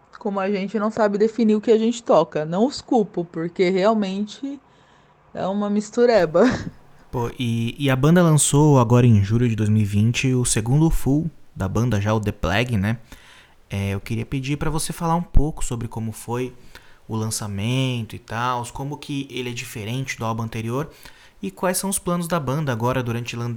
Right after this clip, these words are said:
Speaker 2: a pandemia. Vocês pretendem ou já fizeram algum show de lançamento, alguma coisa relacionada a isso?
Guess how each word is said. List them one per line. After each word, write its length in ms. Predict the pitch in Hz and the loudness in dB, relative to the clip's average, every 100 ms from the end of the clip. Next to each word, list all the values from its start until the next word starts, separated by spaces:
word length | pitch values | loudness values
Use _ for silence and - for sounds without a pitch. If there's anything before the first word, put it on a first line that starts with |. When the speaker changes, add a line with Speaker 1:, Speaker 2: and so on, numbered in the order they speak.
| - | -8
Speaker 2:
a 140 | 113 | -8
pandemia. 680 | 113 113 104 101 127 147 120 | -4 -4 -4 -2 -2 0 -2
Vocês 400 | - 113 - - _ _ - | -4 -8 -8 -12 _ _ -8
pretendem 640 | 113 - 123 143 127 110 | -8 -4 -4 -4 -4 -6
ou 120 | 107 | -6
já 140 | 113 110 | -6 -6
fizeram 480 | 117 107 120 120 | -6 -2 0 0
algum 160 | 113 113 | -4 -6
show 140 | 113 | -6
de 100 | 107 | -8
lançamento, 560 | 107 110 - 113 135 123 | -8 -10 -8 -6 -4 -4
alguma 240 | 113 120 | -2 -2
coisa 260 | 110 120 117 | -2 -2 -2
relacionada 580 | 113 113 113 110 113 107 | -2 -4 -8 -8 -6 -6
a 40 | |
isso? 360 | 104 113 - | -6 -8 -12